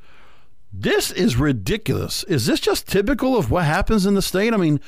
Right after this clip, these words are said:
when you thought this bill was getting put together and you were, you know, sitting behind advocating and pushing for this legislation to come in and lobbying for it, in more words,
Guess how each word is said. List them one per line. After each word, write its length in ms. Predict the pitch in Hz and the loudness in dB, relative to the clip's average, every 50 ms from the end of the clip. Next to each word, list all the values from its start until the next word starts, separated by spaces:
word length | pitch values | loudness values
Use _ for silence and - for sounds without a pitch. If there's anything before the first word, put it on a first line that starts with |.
| - - - - - - - - - - - - - | -14 -18 -16 -16 -16 -18 -18 -18 -18 -18 -16 -8 -4
when 240 | 170 165 175 196 214 | 0 2 4 4 6
you 140 | 247 277 | 6 4
thought 320 | 269 - 247 226 226 - - | 4 2 2 0 0 0 0
this 160 | 175 175 147 | -2 -2 -2
bill 240 | 131 131 175 180 175 | 0 0 2 2 4
was 140 | 165 135 120 | 2 2 0
getting 200 | 160 160 151 131 | 0 -2 -2 0
put 200 | - 165 156 127 | 0 -2 0 0
together 400 | 131 117 160 175 151 131 117 - | 0 0 0 2 2 2 0 0
and 180 | 131 131 123 117 | 0 0 0 2
you 200 | 113 156 208 220 | 2 2 4 4
were, 240 | 208 170 139 123 - - - - | 4 2 0 -2 -4 -10 -6 -2
you 80 | 160 139 | 0 2
know, 260 | 123 113 110 123 - | 2 2 2 0 -2
sitting 340 | - - - 196 202 185 143 | -4 -4 -2 0 0 0 0
behind 340 | 151 151 160 170 165 147 - - | 0 0 2 2 0 0 -2 -2
advocating 560 | 139 160 180 170 170 - - 156 147 139 123 120 | 0 0 0 0 -2 -2 0 0 2 2 2 2
and 220 | 123 117 113 110 - - - - - - - - - | 4 2 2 0 -2 -10 -18 -18 -18 -18 -12 -4 0
pushing 340 | - 208 196 - 196 185 143 | 2 2 2 2 0 -2 0
for 120 | - 160 | 0 0
this 220 | 143 135 139 - - | 0 0 0 0 0
legislation 580 | 143 143 131 123 117 - 160 190 196 - - | -2 0 0 0 -2 0 0 0 0 0 0
to 60 | 135 123 | -2 0
come 220 | - 139 120 147 | 0 2 2 2
in 280 | 190 226 208 160 110 78 | 2 2 2 2 2 2
and 160 | 87 104 - | 0 0 2
lobbying 360 | - 170 262 285 269 190 147 | 2 2 4 4 4 4 2
for 180 | - - 127 120 | 2 2 2 2
it, 60 | 117 | 2
in 100 | 117 120 | 2 2
more 260 | 120 123 117 117 110 | 2 2 2 2 0
words, 380 | 101 104 113 113 123 120 - | 2 2 0 0 -2 -4 -6